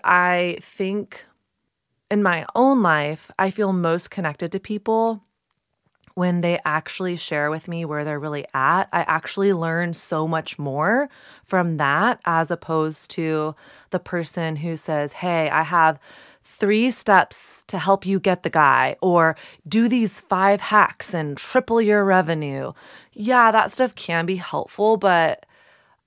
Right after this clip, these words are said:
honestly, it also just <laughs> doesn't feel real. So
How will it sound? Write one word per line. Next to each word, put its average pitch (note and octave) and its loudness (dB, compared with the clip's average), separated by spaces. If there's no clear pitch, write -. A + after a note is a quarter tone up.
honestly, G#3 2
it A#3 4
also E3+ 2
just F#3 -2
<laughs> F#3 -6
doesn't F#3 -2
feel E3+ -2
real. D3 -6
So E3+ 0